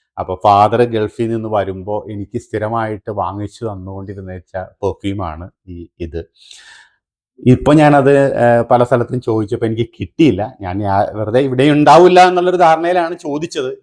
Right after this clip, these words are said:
ആ, ചാരിയോട്ടുണ്ടോ എന്ന് ചോദിച്ചത്. എനിക്ക് ആ സ്മെല്ല്, ആ, എനിക്ക് കിട്ടിയപ്പോ എൻ്റെ ഫാദറിൻ്റെ ഓർമ്മകൾ പെട്ടെന്ന് എൻ്റെ മനസ്സിൽ വന്നു. അതാണ്, ആ, എൻ്റെ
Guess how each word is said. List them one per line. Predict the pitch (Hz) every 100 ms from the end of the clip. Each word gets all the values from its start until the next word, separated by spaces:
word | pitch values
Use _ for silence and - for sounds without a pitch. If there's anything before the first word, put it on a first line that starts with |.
| _ 117
ആ, | 117 117 113
ചാരിയോട്ടുണ്ടോ | 131 113 120 120 113 107 110 113
എന്ന് | 113 107
ചോദിച്ചത്. | 95 - _ _ _ _
എനിക്ക് | 110 120 131
ആ | 123 131
സ്മെല്ല്, | - 123 123 123 135 147 - _ 113
ആ, |
എനിക്ക് | 113 113 110 104 113
കിട്ടിയപ്പോ | 95 107 95 104 107 -
എൻ്റെ | 98 92 - _
ഫാദറിൻ്റെ | - 101 107 107 113 110 117 120 -
ഓർമ്മകൾ | 104 101 104 104
പെട്ടെന്ന് | 107 - 107
എൻ്റെ | 104
മനസ്സിൽ | 107 92 - 110
വന്നു. | 101 95
അതാണ്, | 90 95 98 101 101 _
ആ, | 101 98 95 98
എൻ്റെ | 95